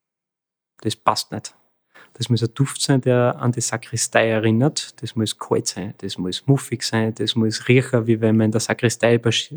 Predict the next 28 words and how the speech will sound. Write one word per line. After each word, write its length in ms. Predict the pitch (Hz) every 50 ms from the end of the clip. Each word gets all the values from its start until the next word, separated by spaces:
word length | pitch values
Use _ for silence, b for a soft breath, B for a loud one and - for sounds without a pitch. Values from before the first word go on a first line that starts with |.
| 156 160
äh, 120 | - 120 120
spaziert. 600 | - - - 120 - - - 120 127 135 131 - B B B B B B B B B
Das 140 | - 113 -
muss 140 | 120 113 107
ein 100 | 120 120
Duft 240 | - 143 - - -
sein, 140 | - 127 117
der 100 | 123 113
was 140 | 120 117
für 100 | - -
seelische 440 | 120 - - 113 110 117 117 - -
Entspannung 520 | 110 107 - - - 113 107 107 107 104 98
sorgt." 480 | - - 110 104 110 - - - - _ _ _ _ _ _ _ _ _ _ -
Ich 100 | 143 127
hab 100 | - -
natürlich 380 | 117 107 - 120 110 113 -
gleich 180 | - 120 107 -
eine 80 | 110
Panikattacke 560 | 104 110 113 - - 120 - 120 117 - - 120
gekriegt, 320 | - 123 151 165 - -
weil 80 | 127 113
man 120 | 113 113
denkt 200 | 117 113 - -
hab, 100 | 123 113
"Okay, 220 | 120 113 - 120 110 -
wer 100 | 110 107
kauft 360 | - - - - - - -
sowas?" 420 | - 135 139 185 233 247 - -